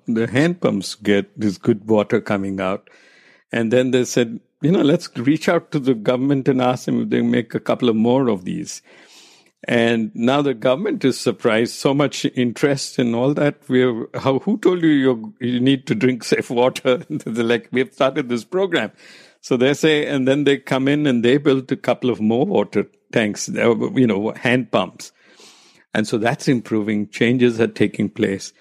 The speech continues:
Every time they meet, they have a little, you know, time for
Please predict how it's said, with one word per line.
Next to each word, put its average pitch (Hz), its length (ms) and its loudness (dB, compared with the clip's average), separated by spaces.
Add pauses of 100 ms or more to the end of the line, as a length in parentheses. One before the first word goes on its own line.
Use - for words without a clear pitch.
(500)
Every 139 260 2
time 139 300 0
they 127 140 2
meet, 123 360 0
they 117 100 0
have 117 200 0
a 117 60 -2
little, 110 340 0 (300)
you 110 80 0
know, 104 160 -2
time 120 360 -2
for 98 460 -2